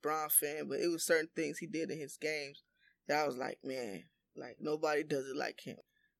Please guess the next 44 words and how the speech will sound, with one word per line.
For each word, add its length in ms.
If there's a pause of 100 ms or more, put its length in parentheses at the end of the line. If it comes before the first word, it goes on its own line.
(120)
Think 200
him 240
and 120
D 160
Wade, 540 (680)
they 220
the 180
best 340
at 120
chase 220
down 220
blocks, 480
for 100
real. 280 (260)
For 100
real, 160
for 240
real. 180
Avery 280
Bradley 720
is 300
somebody 400
else 180
I 60
wanna 300
get 200
on. 320
He 180
had, 320
he 140
gave 280
us 300 (380)
twelve 340 (120)
points 260
in 120
twenty-three 520
minutes 380
and 380
played 280
lockdown 480
defense 680
on 220
Ja 220
Morant, 440